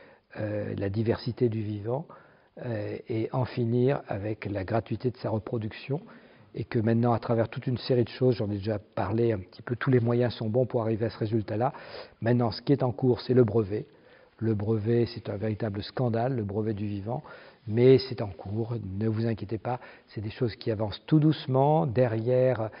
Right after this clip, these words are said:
euh, tout un paravent philanthropique, c'est-à-dire qu'on vous raconte que,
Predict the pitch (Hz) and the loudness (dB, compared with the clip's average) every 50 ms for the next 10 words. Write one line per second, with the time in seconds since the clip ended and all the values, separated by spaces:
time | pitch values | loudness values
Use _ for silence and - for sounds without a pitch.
0 | - - - - - - 147 123 113 110 110 107 107 107 101 - - - - 139 | -20 -20 -20 -20 -16 -12 -8 -6 -6 -4 -4 -4 -4 -4 -6 -8 -8 -6 -6 -2
1 | - 131 113 104 - - 131 110 123 123 117 104 113 127 127 117 117 101 - - | 0 0 0 0 2 0 2 4 6 4 4 4 2 2 2 2 0 -4 -6 -2
2 | - 131 120 120 110 - - 120 - - 113 127 135 - - - - - 98 95 | 0 0 2 0 -2 -2 -4 -4 -4 -2 -4 -4 -4 -4 -10 -18 -12 -10 -10 -8
3 | 95 110 104 - - - 113 104 104 98 98 98 92 87 - - 117 120 117 110 | -8 -8 -10 -10 -8 -8 -6 -6 -6 -6 -6 -8 -8 -8 -6 -4 -2 -2 -2 -2
4 | - - - 113 107 | -4 -4 -2 -2 -2